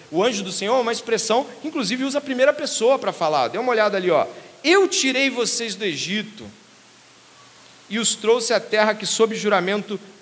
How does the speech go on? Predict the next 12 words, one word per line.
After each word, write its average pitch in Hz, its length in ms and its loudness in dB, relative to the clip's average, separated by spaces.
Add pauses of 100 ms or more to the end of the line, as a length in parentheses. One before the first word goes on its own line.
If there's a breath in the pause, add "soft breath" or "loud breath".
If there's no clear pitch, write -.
(180)
havia 190 260 0
prometido 180 480 -4
aos 165 80 -4
seus 143 200 -4
pais." 123 340 0
Preste 247 260 0
atenção. 156 580 -4 (880 loud breath)
Este 294 440 0
lugar 233 480 2
onde 202 240 -2
eles 214 280 -4
estão 208 840 0